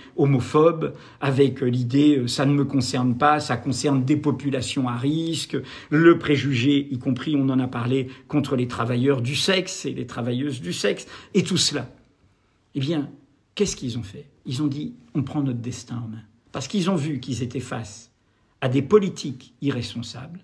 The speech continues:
à une forme d'irresponsabilité politique par rapport à la pandémie, et aussi par rapport à une ignorance savante.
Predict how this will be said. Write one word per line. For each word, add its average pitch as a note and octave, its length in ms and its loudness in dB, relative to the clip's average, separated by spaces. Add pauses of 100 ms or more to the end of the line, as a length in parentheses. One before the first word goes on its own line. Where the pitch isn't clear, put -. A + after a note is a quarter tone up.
(100)
à B2 120 -6
une B2 140 2
forme A#2+ 340 0
d'irresponsabilité B2+ 1160 -4
politique A#2 540 -12
par A2+ 140 -16
rapport A#2+ 340 -16
à C3 60 -16
la A#2+ 80 -14
pandémie, A2+ 500 -8 (540)
et B3 160 6
aussi C#3 480 0 (320)
par G3 140 4
rapport F3+ 540 2 (280)
à F3+ 100 2
une F3 220 4
ignorance D3 500 4
savante. G#2+ 800 -6